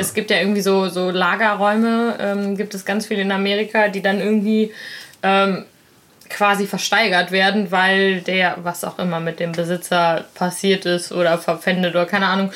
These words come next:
Und dann sind da halt einfach Leute, die gucken da halt kurz, dann kriegen dann einmal so einen kurzen Blick, dürfen die dann da reinwerfen und dann müssen die, äh, bieten.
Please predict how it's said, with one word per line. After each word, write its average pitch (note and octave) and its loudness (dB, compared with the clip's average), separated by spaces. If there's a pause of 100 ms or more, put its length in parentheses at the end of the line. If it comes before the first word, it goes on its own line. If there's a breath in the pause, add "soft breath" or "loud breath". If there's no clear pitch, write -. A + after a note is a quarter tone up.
(320 loud breath)
Und F#3+ 0
dann F#3 2
sind A3 2
da A#3 2
halt G#3+ 2
einfach F#3+ -2
Leute, A3 2
die A3 -2
gucken C4+ 0
da A3+ 2
halt G#3 0
kurz, A3 0
dann F#3+ -2
kriegen G#3+ -2
dann G3 0
einmal G3 -2
so G3 -6
einen F#3+ -2
kurzen G3+ -2
Blick, B3 -4
dürfen B3 0
die A#3 0
dann A#3+ 2
da A#3+ 0
reinwerfen B3+ 0 (420 loud breath)
und G#3+ 4
dann A3 4
müssen B3 2
die, G#3+ 2
äh, G3 2 (100)
bieten. E3 -2